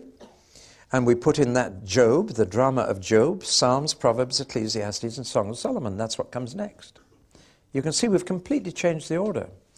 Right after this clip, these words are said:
And then finally we get through to what we think is prophecy, and we don't divide them into former and latter. We divide them into major and minor. And say we've got four big ones and twelve little ones. And we put Daniel in there.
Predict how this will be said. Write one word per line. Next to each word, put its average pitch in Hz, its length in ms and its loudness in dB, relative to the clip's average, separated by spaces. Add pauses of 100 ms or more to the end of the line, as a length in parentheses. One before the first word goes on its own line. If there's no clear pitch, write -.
(380)
And 175 140 4
then 180 140 6
finally 214 540 6
we 131 160 6
get 139 160 4
through 147 240 6
to 139 100 0
what 131 220 4
we 139 140 8
think 110 280 4
is 101 140 0
prophecy, 135 640 0 (300)
and 131 160 2
we 202 100 8
don't 180 280 6
divide 131 440 4
them 123 140 2
into 120 320 0
former 135 580 4
and 117 180 0
latter. 135 300 2
We 113 140 2
divide 131 320 2
them 139 100 -2
into 143 160 0
major 147 380 2
and 156 120 -4
minor. 151 360 -2 (1120)
And 120 80 -16
say 135 200 0
we've 123 120 2
got 120 140 4
four 165 260 4
big 123 200 2
ones 110 340 0
and 131 80 -8
twelve 147 240 0
little 170 220 -4
ones. 95 440 -8 (460)
And 123 100 -2
we 120 120 4
put 120 200 -2
Daniel 160 380 2
in 98 140 -4
there. 92 180 -6